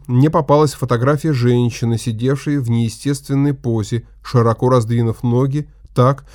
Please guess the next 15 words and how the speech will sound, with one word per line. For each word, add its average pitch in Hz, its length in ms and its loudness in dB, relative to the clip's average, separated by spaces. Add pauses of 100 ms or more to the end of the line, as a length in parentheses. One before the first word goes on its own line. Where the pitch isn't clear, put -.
(120)
что - 220 0
сквозь 156 340 -2
прозрачное 120 680 0
белье 110 540 -2 (120)
проглядывали 117 680 0
гениталии 131 880 -2
и 117 100 0
волосы 110 420 -4
на 120 120 0
лобке. 123 560 -6 (800)
«Ну 110 280 0
и 139 100 6
ну», 113 320 4
подумал 104 520 -2
я 113 380 -2